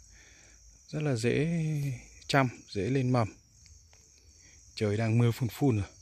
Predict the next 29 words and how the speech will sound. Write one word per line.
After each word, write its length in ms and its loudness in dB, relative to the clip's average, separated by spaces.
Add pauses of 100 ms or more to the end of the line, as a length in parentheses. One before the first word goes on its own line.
(1800)
Đấy. 380 -6 (840)
Đây 120 -6
này, 120 -6
mình 200 -8
quay 200 -4
các 260 -8
bạn 140 -10
này. 100 -18 (2000)
Đấy. 200 -16 (1160)
Buộc 240 -10
dây 240 -4
vít 240 -10
các 180 -10
cành 220 -4
ngang 260 -4
hết 180 -4 (1600)
để 120 -10
cho 100 -12
bay. 300 -6 (800)
Cái 120 -8
hoa 160 0
giấy 220 2
này 140 -2
thì, 380 -4
ờ, 460 -4
nó 140 -4
có 240 -4
cái 100 -4
đặc 140 -4